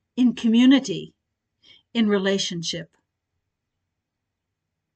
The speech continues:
Well, relationships like the relationships with God are what we are called to be and do.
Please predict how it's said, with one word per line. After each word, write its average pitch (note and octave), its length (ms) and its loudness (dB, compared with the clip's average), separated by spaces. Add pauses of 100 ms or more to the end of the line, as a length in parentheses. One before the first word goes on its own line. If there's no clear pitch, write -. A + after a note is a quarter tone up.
(840)
Well, G3 480 -4 (1500)
relationships B3 1000 0
like G3+ 180 0
the G3 100 -4
relationships B3 920 0
with G3 220 -4
God F#3+ 440 -2 (460)
are G#3 140 0
what A3+ 240 0
we G3+ 160 2
are F#3 160 -2
called A3+ 560 -2
to - 180 -6
be G#3+ 540 -2
and F#3+ 240 -4
do. F3+ 400 -4